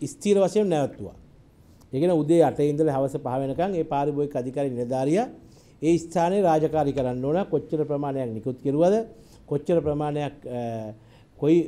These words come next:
කොයි අලවිසල්, කොයි, කොයි ලොරි රථ වලට පැටවුවද, අ, ඒ වගේම ඒ දුන්නු මිල, අ, සියලු වාර්තා හවස් වෙද්දී ප්‍රධාන කාර්යාලයට එනවා. ඒ නිසා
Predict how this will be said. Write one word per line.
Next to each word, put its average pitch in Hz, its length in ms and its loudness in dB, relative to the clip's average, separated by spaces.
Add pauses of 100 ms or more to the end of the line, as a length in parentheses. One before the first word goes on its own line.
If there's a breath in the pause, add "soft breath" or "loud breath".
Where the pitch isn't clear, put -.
කොයි 156 260 4
අලවිසල්, 143 540 -2
කොයි, 147 240 0
කොයි 151 300 2
ලොරි 123 220 0
රථ 135 180 -2
වලට 135 220 0
පැටවුවද, 143 460 2 (680 loud breath)
අ, 127 100 -10 (140)
ඒ 139 160 4
වගේම 180 380 2 (200)
ඒ 147 160 2
දුන්නු 160 320 0
මිල, 165 220 4
අ, 135 800 -2
සියලු 165 300 2
වාර්තා 143 460 0 (440 loud breath)
හවස් 185 360 4
වෙද්දී 156 360 0 (500 loud breath)
ප්‍රධාන 160 380 2
කාර්යාලයට 139 420 0
එනවා. 110 160 -4
ඒ 120 40 -4
නිසා 175 300 -2